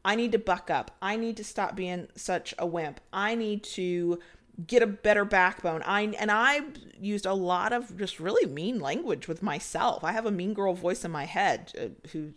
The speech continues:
sounds a lot like, not a girl, but <laughs> like my childhood.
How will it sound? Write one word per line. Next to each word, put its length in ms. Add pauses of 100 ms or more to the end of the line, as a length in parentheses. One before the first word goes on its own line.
sounds 320
a 60
lot 360 (240)
like, 240 (240)
not 220
a 40
girl, 340
but 260 (360)
<laughs> 120 (1000)
like 260
my 180
childhood. 500